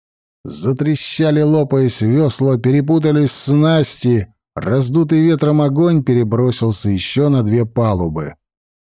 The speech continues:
И вопль человеческий утроился. Одна за другой сгорели пять скедей, но добрая сотня варяжских кораблей атаковала Дарамоны, обступив ромейские корабли,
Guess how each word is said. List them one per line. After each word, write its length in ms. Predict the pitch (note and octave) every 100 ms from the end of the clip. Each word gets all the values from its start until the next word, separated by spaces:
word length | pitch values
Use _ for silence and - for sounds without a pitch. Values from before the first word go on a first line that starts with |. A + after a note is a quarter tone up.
| _ _ _ _ -
И 100 | G#2+
вопль 500 | F#2 B2 E3+ C3+ G#2
человеческий 1040 | - G#2 F#2+ F#2+ A#2 A2+ G#2 - G#2 F#2+ -
утроился. 1000 | - F2+ A2+ C3+ C#3+ A2+ E2+ - C#2+ C#2 - _ _ _ _ _ _ _ _ _ -
Одна 340 | F2+ C#3 F#3+
за 160 | D#3+ F3+
другой 380 | F3 F3 G3
сгорели 460 | D#3 C#3 D3 E3 D#3+
пять 280 | C#3 D3 B2+
скедей, 640 | - C#3 C3 G2+ F2 D#2
но 240 | - F2+ B2
добрая 480 | B2 D3+ D3+ D3
сотня 500 | C#3 - D#3+ C#3+ C#3
варяжских 600 | B2+ B2+ D3 C#3 - B2+ -
кораблей 520 | B2 A#2+ C3 D#3 D3
атаковала 600 | B2 B2 C3 C#3 D3+ C#3
Дарамоны, 600 | B2+ B2+ B2+ C#3+ D#3+ D3
обступив 640 | C3 A2+ - A#2+ D3+ D3
ромейские 640 | B2+ C3+ D3 D3+ C3 C3 A#2+
корабли, 720 | B2+ B2+ B2+ D#3 E3+ C#3+ -